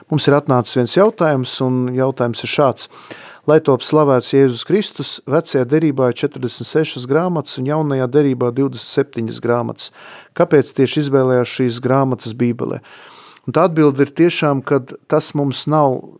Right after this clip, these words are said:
saprotams un zināms, jo tas ir Svētā Gara darbs, un, kā es teicu, vecās derības grāmatas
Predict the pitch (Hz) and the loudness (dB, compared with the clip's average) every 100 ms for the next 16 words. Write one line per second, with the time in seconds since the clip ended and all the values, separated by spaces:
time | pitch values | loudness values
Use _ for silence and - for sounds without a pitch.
0 | _ - - 151 139 127 127 123 - 117 | _ -4 0 0 2 0 0 -4 -4 -4
1 | 123 170 190 175 - 131 123 - - _ | -2 0 0 -2 0 2 0 -2 -20 _
2 | - 151 - 131 - 156 160 143 127 143 | -2 0 2 0 2 2 2 2 2 2
3 | 135 127 151 139 - 117 127 113 - 170 | 2 2 0 0 -8 -4 -2 -2 0 0
4 | 165 139 - - - _ - 139 156 139 | 0 -2 -4 -12 -20 _ -2 0 2 2
5 | 123 117 139 147 127 117 117 135 151 156 | 2 2 2 4 0 -2 -2 0 0 0
6 | 135 - 117 | -4 -4 -4